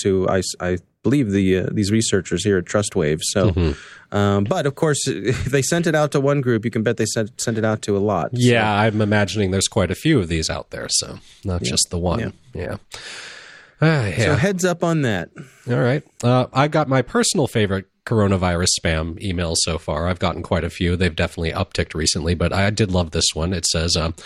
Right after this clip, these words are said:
Speaker 2: "Hi, neighbor. Test confirmed that I was sick with the coronavirus. Doctor said that in a week I will leave the world.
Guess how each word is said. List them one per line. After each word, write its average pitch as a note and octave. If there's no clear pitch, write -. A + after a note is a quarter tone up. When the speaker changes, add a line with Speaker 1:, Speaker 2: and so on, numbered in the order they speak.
Speaker 2:
"Hi, A#3+
neighbor. A2+
Test -
confirmed C3
that G#2+
I G#2
was A2
sick G#2+
with G#2
the G2
coronavirus. D#2+
Doctor F2+
said G#2
that A2+
in A2+
a A#2
week C#3+
I C3+
will C#3+
leave D#3+
the E3+
world. F3+